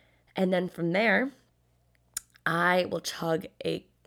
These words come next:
cup of water between eight to sixteen ounces, either right when my alarm goes off or right after my journaling session.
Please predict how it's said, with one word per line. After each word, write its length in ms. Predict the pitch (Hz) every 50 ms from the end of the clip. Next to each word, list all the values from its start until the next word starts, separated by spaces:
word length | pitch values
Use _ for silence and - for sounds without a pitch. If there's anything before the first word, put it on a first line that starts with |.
| - - -
cup 280 | - - - - -
of 100 | - 175
water 300 | 175 156 - - - -
between 340 | - - 202 - - - - -
eight 260 | - 185 208 202 - - -
to 120 | - -
sixteen 460 | - - 190 185 - - - 220 226 226 -
ounces, 560 | - 151 147 147 - - 180 208 240 - - - -
either 240 | 156 165 147 147 139
right 220 | 175 190 214 -
when 100 | - 214
my 120 | 208 190
alarm 300 | 190 185 180 175 180 180
goes 240 | 175 190 180 175 175
off 240 | 175 165 160 160 -
or 80 | - 151
right 140 | 160 156
after 320 | 165 160 160 156 - 170 165
my 140 | 160 160 151
journaling 420 | 160 156 147 151 147 147 147 147
session. 400 | - 156 151 - - 156 156 156